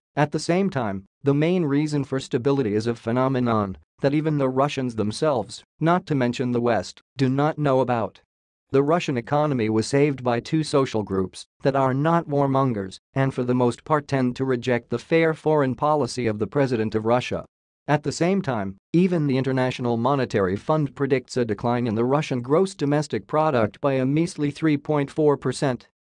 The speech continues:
By tradition, at the end of the year, Russians once again start breaking bad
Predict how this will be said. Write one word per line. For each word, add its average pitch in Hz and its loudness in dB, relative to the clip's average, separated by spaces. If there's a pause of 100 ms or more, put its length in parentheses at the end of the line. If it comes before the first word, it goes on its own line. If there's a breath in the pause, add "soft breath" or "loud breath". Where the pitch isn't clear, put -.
(240)
By 143 2
tradition, 120 -2 (180)
at 147 0
the 131 0
end 123 0
of 117 -2
the 123 -2
year, 117 -2 (180)
Russians 131 0
once 127 -2
again 131 0
start 135 0
breaking 139 0
bad 110 -2